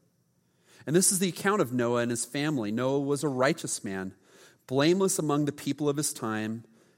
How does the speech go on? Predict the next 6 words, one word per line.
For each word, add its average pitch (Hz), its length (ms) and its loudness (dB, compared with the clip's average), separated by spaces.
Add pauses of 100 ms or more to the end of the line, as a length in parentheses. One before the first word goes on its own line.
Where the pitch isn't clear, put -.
(160)
and 117 140 -4
he 123 180 -8
walked 120 600 -2 (140)
faithfully 101 880 -6 (260)
with 120 280 -8
God. 101 360 -4